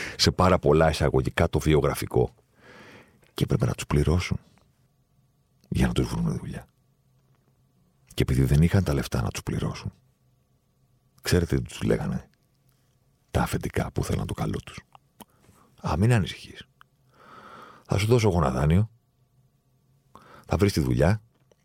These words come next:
και θα μου τα δίνεις από το μισθό σου. Δεν υπάρχει κανένα πρόβλημα. Εντάξει, κάνουμε ένα συμβολιάκι.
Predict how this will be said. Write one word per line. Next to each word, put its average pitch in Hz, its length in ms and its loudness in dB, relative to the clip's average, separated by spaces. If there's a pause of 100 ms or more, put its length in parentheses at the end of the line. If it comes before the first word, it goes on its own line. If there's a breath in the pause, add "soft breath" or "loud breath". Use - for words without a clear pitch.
(400)
και - 160 0
θα 127 100 2
μου 120 80 2
τα 98 120 4
δίνεις 127 200 2
από - 100 -6
το 131 60 2
μισθό 117 240 2
σου. - 140 -10 (1600)
Δεν 151 100 4
υπάρχει 101 220 0
κανένα 67 200 -2
πρόβλημα. - 360 -10 (1160)
Εντάξει, - 400 -2 (540)
κάνουμε 90 220 0
ένα 58 100 -8
συμβολιάκι. 62 580 -4